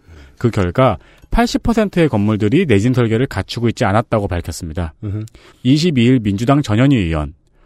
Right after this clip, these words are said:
Speaker 1: 대구, 김해, 울산 공항의 여객 터미널이 과거의 기준으로 내진 설계가 되어 있기 때문에 규모 육에서 육 점 오의 지진이 발생하면 붕괴할 위험이 있다고 지적했습니다.
Speaker 2: 네.
Speaker 1: 끝이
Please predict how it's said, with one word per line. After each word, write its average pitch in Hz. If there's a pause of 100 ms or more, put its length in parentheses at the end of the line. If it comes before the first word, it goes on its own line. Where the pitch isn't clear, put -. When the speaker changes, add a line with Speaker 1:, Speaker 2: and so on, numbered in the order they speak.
(400)
Speaker 1:
대구, 139
김해, 135
울산 120
공항의 101
여객 90
터미널이 101 (260)
과거의 180
기준으로 147
내진 101
설계가 101
되어 92
있기 87
때문에 104 (280)
규모 127
육에서 113
육 110
점 113
오의 127
지진이 101
발생하면 104 (260)
붕괴할 143
위험이 101
있다고 90
지적했습니다. 85 (100)
Speaker 2:
네. 82 (920)
Speaker 1:
끝이 175